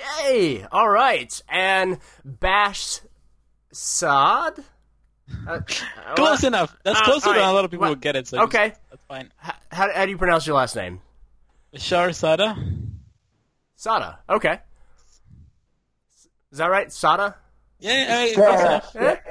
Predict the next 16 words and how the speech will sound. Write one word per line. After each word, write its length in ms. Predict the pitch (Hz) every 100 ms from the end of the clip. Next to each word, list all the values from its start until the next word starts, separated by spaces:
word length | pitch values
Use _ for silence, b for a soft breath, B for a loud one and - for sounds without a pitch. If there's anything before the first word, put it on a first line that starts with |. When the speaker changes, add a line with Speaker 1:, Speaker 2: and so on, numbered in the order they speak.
| - - _ _
Speaker 1:
It's 80 | -
close. 240 | - 180
Speaker 3:
Bash 140 | 190 190
Speaker 1:
Okay. 160 | 240
Speaker 3:
Sada. 440 | 226 165 - 139 233
Speaker 1:
We'll, 140 | 240 233
we'll 120 | 233
just 200 | 254 311
go 120 | 254
with 120 | 220 151
Bash. 480 | 160 101 95 -
We'll 140 | 147 147
go 140 | 185
with 120 | 185
Bash. 300 | 151 151 151 147
Speaker 3:
Bash. 220 | -